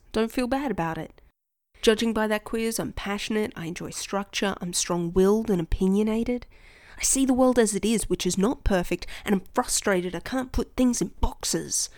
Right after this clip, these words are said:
But that's okay. That doesn't make me the bad guy, it just means that's my personality. What I choose to do with it is up to me. That's what geekdom's taught me. Also,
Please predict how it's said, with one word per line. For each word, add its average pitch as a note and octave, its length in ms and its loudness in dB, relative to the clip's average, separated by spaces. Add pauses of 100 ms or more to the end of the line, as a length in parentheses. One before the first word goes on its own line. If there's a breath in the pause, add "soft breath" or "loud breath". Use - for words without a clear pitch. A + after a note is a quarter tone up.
(440 loud breath)
But - 80 -6
that's C#4+ 220 0
okay. C#4+ 480 -2 (760)
That B3+ 120 0
doesn't F4 280 2
make F3+ 560 -2
me F#3 200 4
the E3+ 100 0
bad G3 380 -2
guy, E3+ 220 -4
it G#3+ 140 -2
just G#3 200 -6
means G3+ 200 -2
that's F#3 240 -6
my F#3 120 -2
personality. F3+ 880 2
What G3+ 120 2
I F#3+ 60 -2
choose C#4 560 2
to - 80 -10
do E3 220 -2
with E3 200 -8
it E3+ 160 -2 (200)
is F#3+ 160 0
up E3 180 -4
to - 140 -4
me. D#3+ 300 -4 (580)
That's - 240 -2
what B3+ 100 0
geekdom's F#3+ 460 -4
taught - 200 -8
me. F3 240 -12 (440)
Also, G3+ 720 2